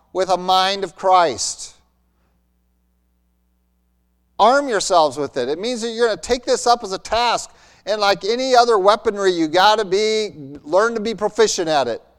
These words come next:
Okay? <laughs> If you, if you throw me a weapon and say, "Defend yourself," and I'm not accustomed to it, what did Daniel tell Saul? Not Daniel, David. What did David tell Saul? "Yeah, this is great armor, this is great weapons, but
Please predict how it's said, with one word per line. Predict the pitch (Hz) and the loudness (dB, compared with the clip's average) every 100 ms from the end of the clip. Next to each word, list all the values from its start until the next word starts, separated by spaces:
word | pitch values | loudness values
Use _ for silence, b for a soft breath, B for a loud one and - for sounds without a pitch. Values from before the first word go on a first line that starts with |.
| _ _ _ _ _ _ _ _ | _ _ _ _ _ _ _ _
Okay? | - 180 135 - | 0 0 0 -4
<laughs> | - 185 b b b | -14 -20 b b b
If | 165 196 165 | -8 -8 -4
you, | 160 151 b b | -4 -4 b b
if | 165 170 | -8 -4
you | 180 | -4
throw | 202 220 240 | 2 4 4
me | 240 | 4
a | 220 | 6
weapon | 226 233 233 226 | 8 6 4 4
and | 214 | 4
say, | 208 208 | 2 0
"Defend | 180 196 240 254 | 0 0 0 2
yourself," | 240 226 233 247 214 | -2 2 4 4 2
and | 190 | 0
I'm | 180 | 0
not | 190 202 185 | 0 -2 -2
accustomed | - 220 - 247 240 240 | -2 -2 0 -4 -4 0
to | |
it, | 254 269 - b b | 2 2 -2 b b
what | 165 220 | 2 4
did | 233 175 | 4 4
Daniel | 202 208 220 214 | 4 4 0 -2
tell | - 196 | 0 0
Saul? | 196 208 180 135 92 - _ _ _ _ _ _ | 2 4 6 6 2 -8 _ _ _ _ _ _
Not | 120 107 | -14 -12
Daniel, | 107 101 95 | -10 -10 -10
David. | 104 190 180 104 | -2 0 0 -4
What | 135 233 | -2 -2
did | 160 | 0
David | 185 233 240 - | 2 4 2 2
tell | 226 208 | -2 0
Saul? | - 214 160 113 b b b b b - | 2 6 6 2 b b b b b -8
"Yeah, | 202 254 233 | 0 2 2
this | 233 226 | 0 -2
is | 180 | -10
great | 131 196 254 - | 0 2 2 4
armor, | 185 294 233 196 | 6 6 4 0
this | 185 180 | 0 -6
is | 170 | -8
great | 156 233 202 | 0 0 4
weapons, | 208 - 175 165 143 | 6 6 4 -4 -4
but | 147 165 147 - _ | 0 0 0 -10 _